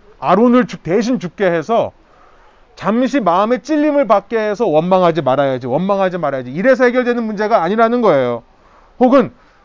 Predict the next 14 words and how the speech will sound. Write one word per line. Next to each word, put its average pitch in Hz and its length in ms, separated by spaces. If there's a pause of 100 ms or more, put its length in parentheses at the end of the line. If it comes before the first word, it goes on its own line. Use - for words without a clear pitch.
그들의 233 300
관심을 240 480
다른 202 300
것으로 247 340
대체해서 233 960 (800)
그들이 202 220
원하는 233 380
것을 226 260
들어줘서 240 920
이 214 100
원망의 233 460
문제가 208 360
해결되는 233 480
것이 226 200